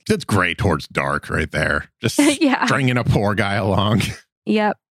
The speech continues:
Speaker 2: Using a poor guy. I mean, she has a point from her perspective.
Speaker 1: That's
Speaker 2: She
Speaker 1: true.
Speaker 2: was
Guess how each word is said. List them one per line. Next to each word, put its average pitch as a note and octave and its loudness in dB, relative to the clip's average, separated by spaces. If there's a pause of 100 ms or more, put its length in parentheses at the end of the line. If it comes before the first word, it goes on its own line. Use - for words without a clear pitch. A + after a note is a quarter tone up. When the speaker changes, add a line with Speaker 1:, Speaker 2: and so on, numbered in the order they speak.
Speaker 2:
Using A3 2
a - -4
poor G3+ -2
guy. G3 -2
I C5+ -2
mean, B4 0
she A4 0
has G#4 -2
a E4 -4
point C#4+ 0 (140)
from B3 0
her B3+ 0
perspective. E3 -4
Speaker 1:
That's - -2
Speaker 2:
She G#3 2
Speaker 1:
true. C#4+ 0
Speaker 2:
was F3 0